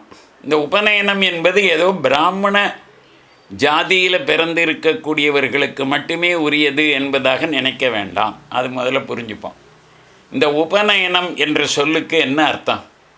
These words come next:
உபநயனம், நயனம் என்றால் இட்டிச் செல்வதுன்னு அர்த்தம். நமக்கு இந்த கண்ணுக்கு பேரு நயனம். இந்த கண்ணுக்கு என்ன பேரு? நயனம்னு ஒரு, சக்ஷுன்னு இன்னொரு வார்த்தை. சக்ஷுங்கிறது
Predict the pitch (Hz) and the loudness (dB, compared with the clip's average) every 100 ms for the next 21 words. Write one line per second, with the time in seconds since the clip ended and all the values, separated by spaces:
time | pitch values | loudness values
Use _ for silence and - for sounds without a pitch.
0 | _ _ _ - _ 123 135 151 175 156 | _ _ _ -20 _ -6 -2 2 2 0
1 | 131 117 113 117 120 110 123 147 165 170 | -2 -2 -2 -2 -4 -4 0 0 0 -2
2 | 160 139 120 143 175 131 131 - 175 - | -2 -2 0 0 0 -2 -6 -8 -8 -4
3 | 139 123 117 107 117 139 143 - 110 - | -2 -2 -4 -4 -6 -4 -6 -6 -10 -12
4 | _ 123 143 151 156 143 123 123 160 214 | _ -4 -2 -2 -4 -2 -2 0 -2 0
5 | 190 139 143 160 165 127 127 127 123 - | -2 0 0 2 -2 -2 -2 -2 -4 -10
6 | - - - _ _ - _ _ - - | -20 -20 -20 _ _ -20 _ _ -20 -20
7 | _ _ _ _ 107 - 143 170 165 151 | _ _ _ _ -4 -2 -2 -2 -2 -2
8 | 135 156 151 143 147 175 120 120 117 117 | 0 0 0 0 0 0 -2 -2 -2 -6
9 | 123 123 - - - 156 156 - 180 165 | -8 -10 -12 -16 -4 -4 -2 -2 -2 0
10 | 170 143 143 131 113 101 - - - _ | -2 0 -2 0 -2 -2 -8 -12 -16 _
11 | _ _ _ _ _ _ - 143 143 - | _ _ _ _ _ _ -4 -2 -2 -4
12 | 180 180 165 160 | -4 -2 -2 0